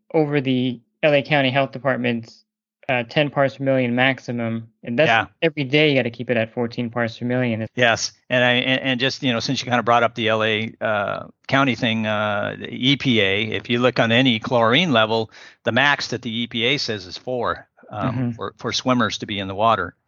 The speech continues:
Speaker 2: Um, I do wanna bring something else up, though, in relation to this, and that is that, uh, with the use of borates, um, and this is another sort of a, it, it, particularly when we're talking in drought, about drought, and we're talking about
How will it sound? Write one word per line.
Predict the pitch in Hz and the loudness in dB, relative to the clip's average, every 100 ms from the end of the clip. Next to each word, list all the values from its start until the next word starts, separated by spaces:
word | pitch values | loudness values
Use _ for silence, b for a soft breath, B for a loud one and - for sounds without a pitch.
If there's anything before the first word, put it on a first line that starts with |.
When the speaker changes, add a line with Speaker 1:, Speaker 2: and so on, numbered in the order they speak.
| _ _ | _ _
Speaker 2:
Um, | 120 120 113 | 2 2 4
I | 135 | 2
do | 143 | 4
wanna | 185 180 | 4 2
bring | 147 147 | 2 0
something | - 135 135 | 0 -2 2
else | 135 156 - | 2 2 2
up, | 123 - | -2 0
though, | 120 113 110 | -2 -2 -2
in | 110 | -4
relation | 110 110 110 113 | -4 -4 -4 -6
to | 107 | -4
this, | 107 104 | -4 -4
and | 113 | 0
that | 113 117 | 0 2
is | 113 104 - | 0 -4 -4
that, | 113 107 - - | 0 0 -2 -6
uh, | 117 107 | -6 -6
with | 113 | -6
the | 113 | -6
use | 113 123 - | -4 -4 -4
of | 90 | -4
borates, | 110 151 160 101 98 113 - - - _ _ _ | 2 4 6 4 0 -8 -10 -10 -12 _ _ _
um, | 107 104 104 101 101 | -6 -2 -2 -4 -6
and | 107 | -4
this | 117 123 | -4 -4
is | 107 | 0
another | 113 117 110 | 2 4 2
sort | 101 127 113 | 0 0 0
of | 101 | 2
a, | 101 98 101 110 | 2 2 0 -4
it, | 113 113 | -10 -6
it, | 123 - | -8 -2
particularly | 127 135 151 135 123 | 0 2 2 2 2
when | 117 | 2
we're | 113 | 2
talking | 127 117 127 | 2 2 2
in | 107 | -2
drought, | 104 131 143 139 _ - | 2 4 4 2 _ -18
about | 110 117 101 | -6 -4 -4
drought, | 113 135 143 135 110 | 0 4 4 2 -2
and | 104 | -12
we're | |
talking | 101 117 110 | -4 -4 -4
about | 104 101 95 | -4 -2 -4